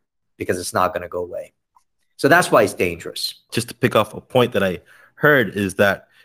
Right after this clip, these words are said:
Speaker 2: you said right before they rank everyone, they review all of the applicants. This is another common question that I hear a lot of.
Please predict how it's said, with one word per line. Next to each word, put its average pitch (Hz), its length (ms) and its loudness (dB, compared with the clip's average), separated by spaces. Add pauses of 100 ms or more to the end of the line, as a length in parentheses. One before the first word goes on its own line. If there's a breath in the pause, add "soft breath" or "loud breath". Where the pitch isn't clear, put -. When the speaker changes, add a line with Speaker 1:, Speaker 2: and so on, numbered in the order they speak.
(100)
Speaker 2:
you 117 120 0
said 117 360 0
right 127 320 0
before 135 400 2
they 101 420 0 (260)
rank 120 200 2
everyone, 90 520 -2
they 104 100 2
review 107 500 4
all 107 200 4
of 95 80 0
the 95 160 0
applicants. 104 640 -6 (160)
This 147 160 2
is 131 80 -2
another 123 260 4
common 117 440 0
question 110 340 0
that 95 120 -2
I 92 240 -8
hear 117 280 -2
a 95 60 -2
lot 101 260 0
of. 139 200 2